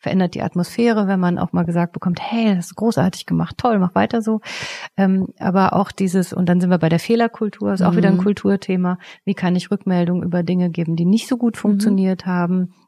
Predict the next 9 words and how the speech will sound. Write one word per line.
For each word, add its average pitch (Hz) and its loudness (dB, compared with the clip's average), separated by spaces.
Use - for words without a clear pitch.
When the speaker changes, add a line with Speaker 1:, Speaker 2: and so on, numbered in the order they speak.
Speaker 1:
Und 190 0
auch 175 -2
das - -4
kann 208 -2
man 185 0
lernen 160 2
und 180 2
Speaker 2:
Mhm. 175 2
Speaker 1:
üben, 160 0